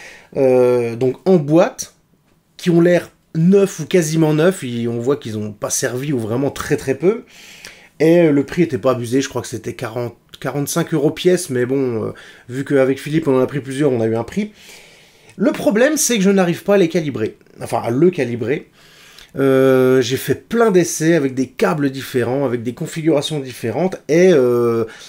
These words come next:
ça marchouille, hein, mais, euh, c'est complètement, euh, à l'ouest, il faut vraiment viser à côté pour réussir à faire quelque chose,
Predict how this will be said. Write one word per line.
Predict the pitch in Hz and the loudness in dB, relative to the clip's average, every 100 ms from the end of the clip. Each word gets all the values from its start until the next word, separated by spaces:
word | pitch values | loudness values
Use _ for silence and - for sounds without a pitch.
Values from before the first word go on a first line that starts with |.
| - _ - | -20 _ -10
ça | - 123 | -6 -4
marchouille, | 131 - - 233 294 208 | -4 -4 -2 0 2 2
hein, | 185 202 | 2 2
mais, | 156 143 | 2 4
euh, | 147 135 127 123 123 | 4 4 4 4 4
c'est | 123 123 | 2 -4
complètement, | 151 135 135 151 170 170 135 | -4 -2 -2 0 0 2 2
euh, | 120 120 117 | 0 -2 -2
à | |
l'ouest, | 117 127 170 - | 0 0 -2 -4
il | 110 | -12
faut | - 113 | -8 -6
vraiment | 113 139 | -2 -2
viser | 120 127 135 | -4 -4 -2
à | 123 | 0
côté | 127 123 143 | -2 -2 -4
pour | 123 117 | -4 -6
réussir | 120 127 | -4 -6
à | |
faire | 120 120 | -6 -8
quelque | 107 | -6
chose, | 185 190 | -4 -2